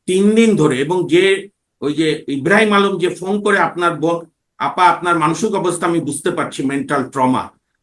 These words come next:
যে কিরকম করে ফোন দিচ্ছে। এবং এই, এই যে পটিয়া পুলিশ আর এই যে র্যাব সাত, তারা যে আন্তরিক না, তারা যে, তাদের আন্তরিকতা না, দয়া দাক্ষিণ্যের ব্যাপার না, তাদের যে বেতন হয় সেটা আপনার আমার জনগণের ট্যাক্সের টাকায়,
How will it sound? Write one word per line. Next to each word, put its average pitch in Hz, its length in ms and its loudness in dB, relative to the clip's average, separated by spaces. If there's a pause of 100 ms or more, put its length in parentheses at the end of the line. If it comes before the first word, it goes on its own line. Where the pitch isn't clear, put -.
যে 123 80 -8
কিরকম 240 560 4
করে 208 220 2
ফোন 190 280 -4
দিচ্ছে। 156 380 -4 (600)
এবং 175 280 -2
এই, 202 280 2 (120)
এই 208 300 2
যে 240 180 0
পটিয়া 220 340 4
পুলিশ 220 440 -2
আর 208 120 0
এই 196 260 -2
যে 185 160 0
র্যাব 185 280 0
সাত, 180 400 -2 (340)
তারা 185 240 2
যে 208 140 0
আন্তরিক 226 520 0
না, 131 120 -4
তারা 185 280 0
যে, 208 140 -2
তাদের 196 340 0
আন্তরিকতা 202 640 0
না, 160 100 0
দয়া 180 240 4
দাক্ষিণ্যের 202 540 -2
ব্যাপার 156 260 -4
না, 117 260 -6 (300)
তাদের 202 380 4
যে 220 120 4
বেতন 196 420 4
হয় 175 260 2
সেটা 180 320 0
আপনার 180 280 0
আমার 180 240 -2
জনগণের 165 500 -2
ট্যাক্সের 170 420 -4
টাকায়, - 300 -10